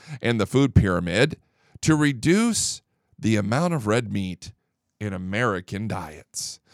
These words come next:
So now they're gonna tell you how much meat you can eat. You know what, Kamala Harris?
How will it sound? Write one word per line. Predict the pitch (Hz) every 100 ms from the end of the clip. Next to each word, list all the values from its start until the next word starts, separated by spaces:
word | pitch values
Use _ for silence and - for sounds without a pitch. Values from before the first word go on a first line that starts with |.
| -
So | - 190
now | 220 294
they're | 262
gonna | 220 208
tell | 220 226
you | 233
how | 226
much | 262 269 254
meat | 330 339 277
you | 294
can | 220 254 247
eat. | 254 240 190 - - -
You | 233
know | 294 320
what, | 311 208
Kamala | 262 285 302 277
Harris? | 269 294 302 -